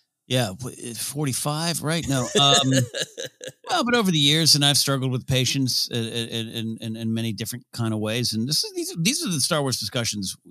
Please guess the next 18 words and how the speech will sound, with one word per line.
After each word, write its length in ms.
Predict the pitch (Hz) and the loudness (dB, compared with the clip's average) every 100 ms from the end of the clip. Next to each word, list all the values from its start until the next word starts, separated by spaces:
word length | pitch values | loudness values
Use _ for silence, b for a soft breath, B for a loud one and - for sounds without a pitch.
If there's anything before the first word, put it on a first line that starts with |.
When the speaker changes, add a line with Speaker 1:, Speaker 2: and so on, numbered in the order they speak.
| - | -10
Speaker 1:
you, 100 | 120 | -8
you, 260 | 101 120 104 | -8 -8 -6
you 140 | 123 | -4
and 60 | 143 | -2
I 80 | 110 | -2
really 220 | 117 202 | -2 -2
love 200 | 151 120 | 0 0
having 400 | 110 104 98 98 | 0 -2 -2 -2
that 160 | 101 104 | -4 -6
we're 100 | 98 | -10
just, 300 | 95 95 - | -6 -6 -6
that 100 | 107 - | -10 -8
s-, 160 | - - 135 | -8 -6 2
really 260 | 185 185 | 4 6
spiral 540 | 135 - 139 135 131 123 | 4 2 2 2 2 2
into 220 | 117 113 | 2 0
our, 260 | 107 107 | 0 -2
uh, 160 | 107 | -4